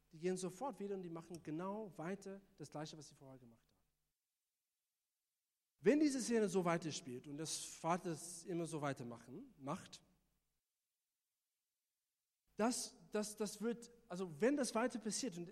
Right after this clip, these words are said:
und, und der Vater das weiter lässt, dann ist es so, als ob seine Kinder,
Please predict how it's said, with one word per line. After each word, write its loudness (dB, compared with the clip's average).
und, -4
und -4
der 2
Vater 0
das -2
weiter 2
lässt, -4
dann -12
ist -8
es -6
so, -4
als -6
ob -14
seine 2
Kinder, -4